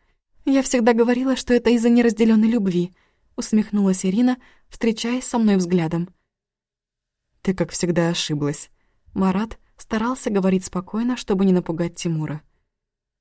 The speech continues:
"И тебе всегда нравились голубоглазые", задумчиво произнесла Ирина, не сводя с меня сканирующего взгляда.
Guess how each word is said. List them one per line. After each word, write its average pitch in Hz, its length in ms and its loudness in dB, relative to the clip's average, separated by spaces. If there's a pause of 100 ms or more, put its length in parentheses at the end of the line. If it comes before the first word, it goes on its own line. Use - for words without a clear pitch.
(640)
"И 294 120 2
тебе 262 260 2
всегда 254 380 2
нравились 247 440 4
голубоглазые", 185 880 2 (440)
задумчиво 240 600 -2
произнесла 185 580 0 (120)
Ирина, 233 280 -2 (500)
не 240 100 2
сводя 190 360 2
с - 100 -6
меня 240 220 0
сканирующего 185 760 2
взгляда. 160 500 -2